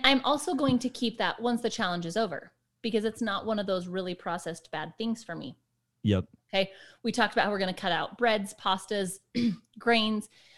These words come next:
Speaker 1: Um, we're gonna cut out legumes. So we're gonna stay away from beans.
Speaker 2: Thank you.
Speaker 1: Green beans are okay.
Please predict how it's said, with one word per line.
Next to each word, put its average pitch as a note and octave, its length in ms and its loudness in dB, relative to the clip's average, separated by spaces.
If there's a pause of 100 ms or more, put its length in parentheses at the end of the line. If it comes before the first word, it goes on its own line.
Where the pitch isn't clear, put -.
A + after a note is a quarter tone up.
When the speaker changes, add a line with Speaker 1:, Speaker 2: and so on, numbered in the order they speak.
(320)
Speaker 1:
Um, G3 440 4 (920)
we're A#3 140 2
gonna B3+ 140 2
cut B3+ 200 -6
out A3 180 0
legumes. G3 460 -4
So A3+ 80 -8
we're A3+ 60 -4
gonna C4 180 0
stay B3 220 0
away F#3 520 0
from D#3+ 380 0 (240)
beans. C#3+ 480 -4 (300)
Speaker 2:
Thank G2 300 4
you. F#2+ 160 4
Speaker 1:
Green C4 320 6
beans D4 280 6
are D4 140 4
okay. F3+ 600 0